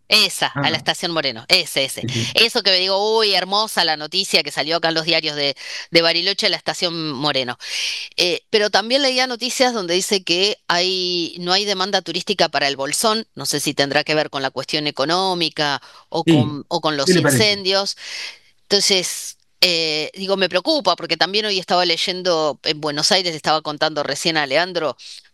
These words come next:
Speaker 1: restaurantes donde uno imagina que les va bien porque es para otro, para un poder adquisitivo alto, y uno dice, "Bueno, hay gente a la que sí le va bien y puede gastar". Em, digo, ¿cómo está viendo la temporada invernal que se viene?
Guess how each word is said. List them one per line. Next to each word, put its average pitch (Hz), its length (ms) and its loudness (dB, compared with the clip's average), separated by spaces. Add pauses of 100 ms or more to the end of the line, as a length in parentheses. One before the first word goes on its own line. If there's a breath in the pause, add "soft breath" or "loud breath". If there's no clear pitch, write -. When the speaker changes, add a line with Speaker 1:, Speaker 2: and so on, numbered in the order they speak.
(260)
Speaker 1:
restaurantes 196 560 0 (1400)
donde 147 340 -2 (160)
uno 175 220 -2
imagina 160 400 0
que 135 100 -6
les 135 140 -2
va 143 100 4
bien 185 280 -2
porque - 260 -6
es - 80 -8
para 135 200 0
otro, 147 280 -4
para 135 160 -2
un 156 80 -6
poder 143 240 2
adquisitivo 147 680 2
alto, 170 300 0
y 143 140 -4
uno 143 120 -4
dice, 139 160 -2
"Bueno, 170 220 2
hay 165 80 0
gente 196 260 0
a 156 40 2
la 139 120 0
que 139 80 -12
sí 190 220 -2
le 170 80 2
va 135 120 4
bien 156 200 -4
y 147 80 -8
puede 143 200 2
gastar". 160 460 0 (680 loud breath)
Em, 165 880 -2 (140)
digo, 190 240 0
¿cómo 240 140 0
está 220 180 2
viendo 160 300 -2
la 139 140 2
temporada 143 840 -2 (680 loud breath)
invernal 156 560 2
que 151 80 -8
se 156 160 -2
viene? 147 400 -2